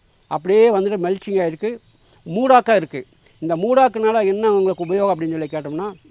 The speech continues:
தண்ணி பாய்ச்சறது வந்துட்டு ரெண்டு தண்ணிக்கு ஒரு தண்ணி பாய்ச்சா போதும். எல்லா விதமான பாக்டீரியாஸும் நல்-, நல்லுயிர் பெருக்கம் பூரா நிறைய உற்பத்தி ஆயிடுது. அப்படிங்கும்போது இதுல என்ன பயிர் வச்சாலும் ரொம்ப நல்லா வருது.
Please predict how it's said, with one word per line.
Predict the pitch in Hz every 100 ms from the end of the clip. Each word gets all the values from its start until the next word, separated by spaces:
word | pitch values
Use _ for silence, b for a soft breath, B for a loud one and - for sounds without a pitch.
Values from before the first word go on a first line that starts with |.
| -
தண்ணி | 170 240
பாய்ச்சறது | 233 214 196 196 185
வந்துட்டு | 180 185 220 202 - b -
ரெண்டு | 175 226
தண்ணிக்கு | 214 226 208
ஒரு | 185 185
தண்ணி | 190 190
பாய்ச்சா | 175 160 156
போதும். | 156 165 226 - _ _ - 139 B B B
எல்லா | 160 190 247 233 226 214
விதமான | 196 180 170 160 156
பாக்டீரியாஸும் | 185 190 208 202 196 208 214
நல்-, | 170 180 202 196 175 165 156 147 143 147 170 _ _ - 139 147 B B
நல்லுயிர் | - 160 208 247 226
பெருக்கம் | 214 190 170
பூரா | 175 202 220 226 214
நிறைய | 180 190
உற்பத்தி | 180 - 170 160
ஆயிடுது. | 151 131 131 - _ B B B
அப்படிங்கும்போது | 160 160 214 214 185 226
இதுல | 226 180 170
என்ன | 165 220 254
பயிர் | 220 214 196
வச்சாலும் | 170 196 190 247 240
ரொம்ப | 175 175 196
நல்லா | 165 170
வருது. | 139 127 123